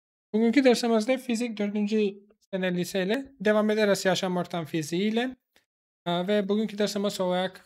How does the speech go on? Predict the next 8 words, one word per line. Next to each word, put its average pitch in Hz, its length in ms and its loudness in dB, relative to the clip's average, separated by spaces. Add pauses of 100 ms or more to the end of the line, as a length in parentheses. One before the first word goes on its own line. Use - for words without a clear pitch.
(140)
ozon 180 360 4
tabakası, 160 760 2 (320)
e, 160 40 0
daha 156 300 6
doğrusu 151 220 2 (140)
ozon 165 280 2
tabakası 151 680 0
değişiyor. 135 500 0